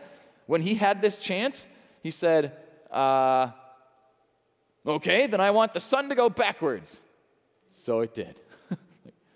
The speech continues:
Oh, wow, you can actually ask for anything. God offers that to Ahaz, and Ahaz says, "I'm not asking." This is actually a moment of defiance. And I don't know about you, but when I read that, it is so easy to be like,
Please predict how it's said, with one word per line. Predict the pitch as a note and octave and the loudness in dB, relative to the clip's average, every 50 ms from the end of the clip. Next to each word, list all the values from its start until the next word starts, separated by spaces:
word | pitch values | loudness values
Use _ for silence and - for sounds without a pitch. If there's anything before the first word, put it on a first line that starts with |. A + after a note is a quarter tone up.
| _ _ _ _ _ _ _ - | _ _ _ _ _ _ _ -6
Oh, | F4 - | -6 -6
wow, | - - - - - - - - - - - - - - _ _ | -6 -6 -6 -4 -4 -4 -4 -8 -14 -20 -20 -20 -20 -20 _ _
you | - C3+ | -8 -4
can | C#3 E3+ | -4 -2
actually | D#3+ G3 G3 - A3 - | -2 -2 -4 -4 -4 -2
ask | F3+ F3+ F3+ - - | -2 -2 -2 -4 -4
for | - D#3+ D3+ - | -6 -8 -6 -6
anything. | - G#3+ A#3+ A#3+ G#3 - - D#3+ B2+ A2 F2+ D2+ - - - _ _ _ _ _ _ _ _ _ | -6 -4 -2 -4 -2 0 0 0 0 0 -4 -10 -16 -20 -20 _ _ _ _ _ _ _ _ _
God | - D#3+ C#3+ - - | -4 -4 -4 -2 0
offers | D3+ F3 G3 G3 G3 F3 D3+ | 0 0 0 0 -2 0 2
that | F3 E3+ D#3 | 2 2 2
to | - - | 0 -2
Ahaz, | - D#3 E3 E3+ D3+ C3+ A2 F#2+ F2+ F#2 G2+ G2+ G2+ F2+ - _ _ _ _ - | -2 0 0 0 0 0 0 0 -2 -4 -6 -8 -12 -18 -20 _ _ _ _ -16
and | G#2 G2+ | -12 -8
Ahaz | G2 A#2 A#2+ A#2 A2 G#2 F#2+ | -8 -6 -4 -4 -4 -6 -6
says, | - - F#2 F2+ F2+ E2+ D#2 D2 _ _ _ _ _ _ _ _ | -6 -8 -6 -6 -8 -10 -14 -20 _ _ _ _ _ _ _ _
"I'm | - - F#2+ | -16 -12 -8
not | G2+ G#2+ G#2+ G2 | -6 -6 -4 -4
asking." | G2 G2 F#2+ - - - - C2 - - _ _ _ _ _ _ _ _ _ _ _ _ _ _ _ _ _ _ _ _ _ _ _ _ _ _ _ _ _ _ - | -6 -6 -8 -10 -14 -20 -20 -20 -20 -20 _ _ _ _ _ _ _ _ _ _ _ _ _ _ _ _ _ _ _ _ _ _ _ _ _ _ _ _ _ _ -20
This | A#2+ B2 | -18 -14
is | A2+ | -12
actually | B2+ - - - - B2 A#2 | -12 -12 -12 -12 -10 -8 -6
a | G#2+ | -6
moment | G2+ G#2+ A#2+ B2 A#2 A2 - | -4 -4 -4 -6 -6 -8 -12
of | F2+ D2 | -14 -16
defiance. | - - G2 E2 D#2 C2+ A1+ - - - - - _ _ _ _ _ _ _ _ _ _ _ _ _ _ _ _ _ _ _ _ _ - | -14 -12 -12 -12 -12 -14 -16 -20 -20 -20 -20 -20 _ _ _ _ _ _ _ _ _ _ _ _ _ _ _ _ _ _ _ _ _ -8
And | D3 D#3+ | -4 -2
I | F#3 | 2
don't | A3+ | 4
know | A3 | 4
about | F#3 E3+ D3+ C3+ | 4 4 4 2
you, | D3 D#3+ D3+ | 2 0 0
but | C3+ C3 | 0 0
when | B2 C#3+ C#3 | 0 -2 -2
I | C3+ | -2
read | C3 B2+ D#3 E3+ D#3 C#3 | -2 -2 -2 -2 0 2
that, | C3+ A#2 A2 - | 2 2 2 0
it | D3 D3 | -2 -2
is | C#3 - | -2 -4
so | - - F#3 D#3 D3 | -2 0 0 2 2
easy | C#3+ - C#3 C#3+ B2+ A#2 | 0 -2 -4 -4 -4 -4
to | A#2 A2 | -6 -6
be | G#2+ | -6
like, | F#2+ G2+ | -8 -8